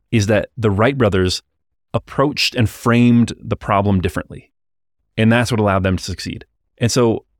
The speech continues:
I think it's a masterclass in that as well, of framing the problem is really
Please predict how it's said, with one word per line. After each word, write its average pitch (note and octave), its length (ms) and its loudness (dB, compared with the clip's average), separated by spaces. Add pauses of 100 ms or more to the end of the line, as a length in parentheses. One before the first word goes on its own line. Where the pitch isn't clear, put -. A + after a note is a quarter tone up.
I A2 180 -4
think A2 200 2
it's - 100 -4
a A2+ 40 2
masterclass G2+ 640 0
in G2 140 0
that F2 260 -2 (160)
as G2 120 -6
well, F2 260 -2 (380)
of F#2+ 260 0 (360)
framing C#3 480 2
the A#2 60 2
problem C#3 420 0
is A#2+ 100 0
really G#2 380 0